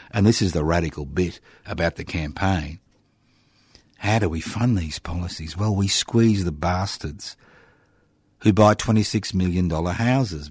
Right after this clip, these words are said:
And how do we squeeze them? A one percent super land tax on landholders, individual business and corporations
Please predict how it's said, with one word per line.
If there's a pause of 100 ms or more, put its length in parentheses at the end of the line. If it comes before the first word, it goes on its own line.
(140)
And
how
do
we
squeeze
them? (1000)
A
one
percent
super
land
tax
on
landholders,
individual
business
and
corporations